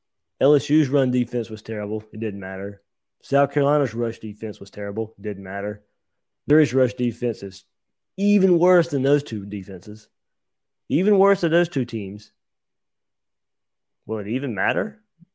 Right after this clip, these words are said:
Based on, you know, these previous games where Florida should have been able to take advantage of those rush defenses, or what we thought.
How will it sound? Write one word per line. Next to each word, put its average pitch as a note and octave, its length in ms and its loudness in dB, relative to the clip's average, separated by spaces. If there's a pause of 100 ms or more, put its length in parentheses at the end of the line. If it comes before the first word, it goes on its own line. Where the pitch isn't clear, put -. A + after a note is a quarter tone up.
(140)
Based D#3+ 360 2
on, D3+ 380 0
you C#3 140 2
know, C3+ 40 2
these C#3 220 -2
previous D3+ 460 -2
games D#3+ 340 -2
where C3+ 120 -2
Florida C3+ 320 0
should A#2+ 300 -6
have C#3+ 100 2
been D3+ 140 2
able D3+ 180 2
to D3 60 -6
take D#3 220 -2
advantage D3+ 360 0
of C#3 80 -4
those D3 220 0
rush D#3 160 2
defenses, D#3 460 -4
or A2+ 120 0
what C3 160 2
we A2 120 -8
thought. D3+ 420 -2